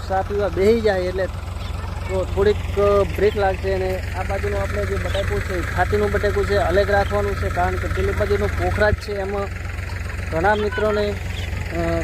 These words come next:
ખબર ન હોય, કેમ કે, કારણ કે પોખરાજ અને ખાતી બી અલગ અલગ હોય છે, ભાવ તાલમાં બી અલગ અલગ હોય છે મિત્રો. એટલે તમને દેખાતું છે, આ જે ઢગલા બે દેખાતા છે એ ખાતીના છે અને આ બાજુ જે નીકળવાનું કામકાજ ચાલુ છે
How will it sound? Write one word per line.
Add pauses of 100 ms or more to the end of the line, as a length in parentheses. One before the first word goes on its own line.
ખબર
ન
હોય,
કેમ
કે, (320)
કારણ
કે
પોખરાજ
અને (220)
ખાતી
બી
અલગ
અલગ
હોય
છે,
ભાવ
તાલમાં
બી (480)
અલગ
અલગ
હોય
છે
મિત્રો.
એટલે
તમને
દેખાતું
છે,
આ
જે
ઢગલા
બે
દેખાતા
છે (400)
એ
ખાતીના
છે (500)
અને (200)
આ
બાજુ
જે
નીકળવાનું
કામકાજ
ચાલુ
છે